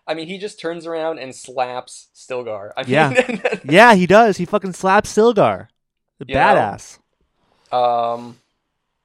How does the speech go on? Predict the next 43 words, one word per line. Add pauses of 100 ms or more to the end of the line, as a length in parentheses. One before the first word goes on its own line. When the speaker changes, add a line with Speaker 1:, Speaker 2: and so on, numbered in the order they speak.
(120)
Speaker 2:
And,
oh
Speaker 1:
you
Speaker 2:
my
Speaker 1:
know,
Speaker 2:
God.
Speaker 1:
obviously
knowing
he's
going
to
die, (100)
so.
Speaker 2:
Using
the,
like,
the,
the (120)
three
worst
insults
a
Fremen
Speaker 1:
Yep.
Speaker 2:
could, (140)
could
ever
hear. (520)
Speaker 1:
Yep. (100)
Yeah,
no,
I
mean,
he, (920)
he
plays
him
like
a
drum.
Speaker 2:
Yeah. (120)
Speaker 1:
Uh,
Speaker 2:
Yeah.